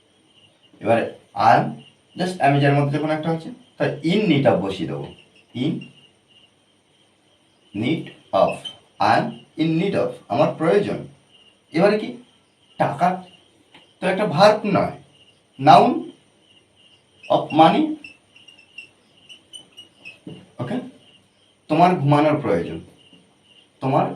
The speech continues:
ঘুমানোর প্রয়োজন", you are in need of, need of, in need of,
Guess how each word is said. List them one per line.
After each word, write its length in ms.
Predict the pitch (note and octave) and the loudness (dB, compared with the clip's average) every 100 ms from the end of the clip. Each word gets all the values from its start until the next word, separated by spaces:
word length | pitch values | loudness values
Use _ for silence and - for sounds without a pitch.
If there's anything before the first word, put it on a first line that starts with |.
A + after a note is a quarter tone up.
| - | -10
ঘুমানোর 420 | A#2 C3 C3 B2+ | -4 0 0 0
প্রয়োজন", 360 | - - - - - - - _ _ _ _ _ _ _ - _ - _ _ _ _ - | -4 -8 -10 -14 -20 -20 -20 _ _ _ _ _ _ _ -20 _ -20 _ _ _ _ -6
you 160 | A#2+ - - - - - - _ _ - - - - - | -2 0 -2 -8 -20 -20 -20 _ _ -20 -20 -20 -20 -6
are 300 | G2 F2 - - - _ _ _ _ _ _ _ _ _ _ _ _ _ D3+ | -2 0 0 -4 -14 _ _ _ _ _ _ _ _ _ _ _ _ _ 2
in 80 | G3 | 2
need 280 | G3+ G3+ G3 | 0 -2 2
of, 180 | G3 - - - - _ _ - - _ - _ _ - _ - - _ - _ _ _ A#2+ | 2 0 -10 -20 -20 _ _ -20 -20 _ -20 _ _ -20 _ -20 -20 _ -20 _ _ _ -4
need 300 | C3+ F3 - - _ _ _ _ _ _ _ _ - | -2 -2 -4 -16 _ _ _ _ _ _ _ _ 0
of, 200 | - - - - - _ _ _ _ | 2 2 -2 -18 -20 _ _ _ _
in 160 | C#3+ F3 D#3+ | -2 0 0
need 160 | F3+ B2 | 0 0
of, 160 | G2+ | -2